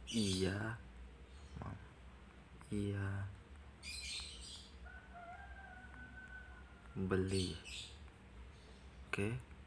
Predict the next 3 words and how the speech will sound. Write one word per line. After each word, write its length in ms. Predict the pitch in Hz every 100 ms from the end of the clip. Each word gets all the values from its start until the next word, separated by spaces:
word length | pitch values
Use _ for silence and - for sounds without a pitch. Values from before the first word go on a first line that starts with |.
| - - - - - - - - - - - - - - - - - - - - - - - - - - - - - -
Nah, 240 | 87 85 85
nanti 480 | 92 92 113 123
sudah 400 | 123 - 107 107